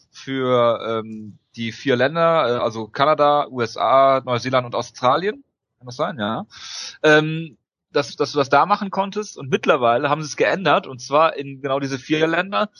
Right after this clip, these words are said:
plus Norwegen, Finnland und Schweden. Ähm, sowie Großbritannien und Irland. So, das heißt, Deutschland ist aktuell da nicht vertreten.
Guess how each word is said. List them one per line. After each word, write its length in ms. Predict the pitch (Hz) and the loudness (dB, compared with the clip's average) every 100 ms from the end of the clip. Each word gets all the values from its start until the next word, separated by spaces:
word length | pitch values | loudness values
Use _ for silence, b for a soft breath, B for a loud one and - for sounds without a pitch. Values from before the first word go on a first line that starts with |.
| B _ | B _
plus 640 | - 170 226 240 - - _ B B | 0 2 2 -2 -12 -20 _ B B
Norwegen, 420 | 147 156 175 185 165 | 2 4 4 0 -2
Finnland 400 | - 160 160 151 | -6 0 0 0
und 100 | 143 | -8
Schweden. 520 | - 147 143 135 214 _ _ _ b b b b b b b _ | -2 0 0 -4 -14 _ _ _ b b b b b b b _
Ähm, 800 | 131 143 147 151 151 151 151 _ _ _ | 2 2 0 -6 -12 -14 -16 _ _ _
sowie 280 | 127 139 151 | -6 -2 -2
Großbritannien 840 | 139 151 143 131 143 147 165 160 | 0 0 0 2 0 0 -4 -6
und 380 | 131 139 143 - | -10 -10 -10 4
Irland. 460 | 156 147 80 87 - | 6 6 2 -4 -20
So, 300 | - 117 107 - | -10 -4 -4 -4
das 180 | 120 135 | -6 0
heißt, 400 | 185 214 - _ | 0 0 -6 _
Deutschland 480 | 135 220 247 165 160 | 2 4 4 2 2
ist 160 | 143 _ | -2 _
aktuell 400 | - - 165 175 | -8 -6 -8 -4
da 120 | 160 | -4
nicht 220 | 160 175 | -4 -8
vertreten. 580 | - 170 - 170 202 - | -8 -8 -4 -6 -8 -20